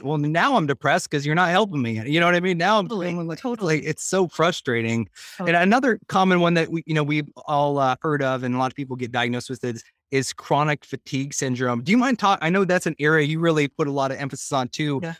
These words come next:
Speaker 1: uh, to help them figure out the, the why behind that. But do you mind just telling us a little bit about chronic fas-, fatigue? What, you know, how do you get that diagnosis? What, what does that mean?
Speaker 2: Yeah, chronic fatigue, eh, syndrome, chronic fatigue is,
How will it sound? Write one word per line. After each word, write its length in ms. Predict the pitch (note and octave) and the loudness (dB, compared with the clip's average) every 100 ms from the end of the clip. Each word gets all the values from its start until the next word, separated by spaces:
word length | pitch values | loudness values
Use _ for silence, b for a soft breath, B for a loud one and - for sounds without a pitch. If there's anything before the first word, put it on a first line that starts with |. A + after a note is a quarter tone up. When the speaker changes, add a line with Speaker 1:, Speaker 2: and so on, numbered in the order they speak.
| - | -8
Speaker 1:
uh, 120 | B2 | -6
to 60 | C3+ | -2
help 180 | C#3+ | -2
them 100 | C#3 | -2
figure 240 | C3 C#3 C3+ | -2 0 2
out 200 | B2+ B2 | 0 -2
the, 100 | A#2+ | -4
the 140 | B2 | -4
why 320 | A2+ C3 D3+ | 0 2 2
behind 320 | C3 A#2 D3 C3 | 0 -2 -2 -2
that. 100 | A#2+ | -4
But 80 | B2+ | -2
do 60 | |
you 60 | G3 | 0
mind 180 | G3+ F3 | 2 0
just 160 | D#3+ | -4
telling 240 | - D#3+ D#3+ | -2 -2 -2
us 100 | D#3 | -4
a 40 | |
little 100 | D3+ | -4
bit 120 | D3 | -4
about 260 | D3+ D3+ - _ _ | 0 0 -2 _ _
chronic 320 | C#3+ D3 - | 0 0 -4
fas-, 240 | C#3 - - - | -10 -12 -16 -8
fatigue? 440 | - C#3 C#3+ C#3+ | -6 -4 -2 -4
What, 200 | C3 F3 - | -4 -6 -4
you 80 | D3+ | -4
know, 60 | |
how 140 | C3 G3+ | -2 0
do 80 | |
you 80 | A3+ | 0
get 300 | C#3 C#3 D#3 | 0 -2 -2
that 220 | B2 C3 A2+ | 0 0 0
diagnosis? 800 | A2 G#2 F#2+ G2+ G2 G#2+ G2+ - | -2 0 -2 -4 -6 -6 -8 -6
What, 200 | D3 - | -6 -4
what 140 | D#3 | -2
does 140 | D#3 B2 | -2 0
that 200 | B2 A2 | -2 -2
mean? 260 | G#2+ F#2+ - _ _ _ _ _ _ _ | -4 -4 -8 _ _ _ _ _ _ _
Speaker 2:
Yeah, 160 | - C4 | -4 -4
chronic 380 | A3 F4+ G#4 G4+ | -2 -2 -2 -4
fatigue, 480 | A#3 - B3+ G#3 - | -10 -6 -4 -4 -8
eh, 80 | - E2+ - | -10 -10 -14
syndrome, 440 | - B3+ A#3+ G3+ - | -4 0 0 0 -4
chronic 320 | E4 G4+ A4 | -2 -2 -4
fatigue 380 | A3 - C4+ A3 | -8 -2 0 0
is, 240 | G3+ - | -2 -6